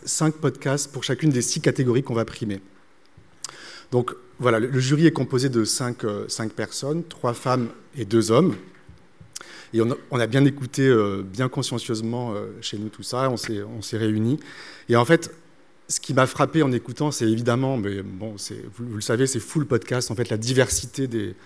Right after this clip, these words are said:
des formats, euh, des, des histoires, des voix et des, des sujets. Et en fait, ça fait très, très plaisir à écouter. On a écouté des choses très,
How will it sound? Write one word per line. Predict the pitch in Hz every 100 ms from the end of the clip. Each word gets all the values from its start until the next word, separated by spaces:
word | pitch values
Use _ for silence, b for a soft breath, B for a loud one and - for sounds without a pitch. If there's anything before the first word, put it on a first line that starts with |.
| B B B B B
des | 113
formats, | 110 143 123 127 127 131 127
euh, | 104
des, | 107 107
des | 101 104 104
histoires, | 107 - 117 120 120
des | 107
voix | 98 104 113 123 113
et |
des, | 101 101 101
des | 104
sujets. | 101 - 110 120 135
Et |
en | 101
fait, | 123
ça | 117
fait | 98 98
très, | - 117 110
très | 98 -
plaisir | 120 117 120
à | 110
écouter. | 104 110 139
On |
a | 113
écouté | -
des | 113
choses | 104 110
très, | - 127 120